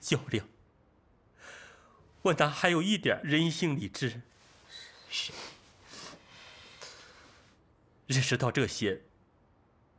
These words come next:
Speaker 1: 就感觉到自己被撒旦败坏太深，亏欠神太多。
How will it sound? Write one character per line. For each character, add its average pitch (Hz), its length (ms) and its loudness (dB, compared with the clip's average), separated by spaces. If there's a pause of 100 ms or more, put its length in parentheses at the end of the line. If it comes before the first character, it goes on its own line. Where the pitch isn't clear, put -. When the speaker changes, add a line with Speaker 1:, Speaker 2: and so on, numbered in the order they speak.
(120)
Speaker 1:
就 - 140 -2
感 98 160 -4
觉 101 120 0
到 101 320 -4 (220)
自 - 160 -4
己 101 140 -6
被 - 160 -6
撒 - 240 -6
旦 95 200 -8
败 - 140 -12
坏 - 140 -10
太 - 200 -6
深， - 220 -8 (1120)
亏 - 220 0
欠 139 180 0
神 113 220 0
太 - 220 -4
多。 - 280 -10